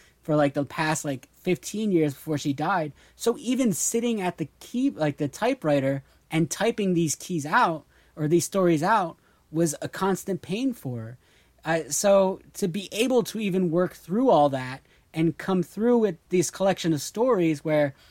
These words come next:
there's clearly, like, not to be, like, uh, you know,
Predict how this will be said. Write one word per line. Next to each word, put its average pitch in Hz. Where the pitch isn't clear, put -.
there's 175
clearly, 202
like, 151
not 170
to 170
be, 160
like, 135
uh, 131
you 165
know, 120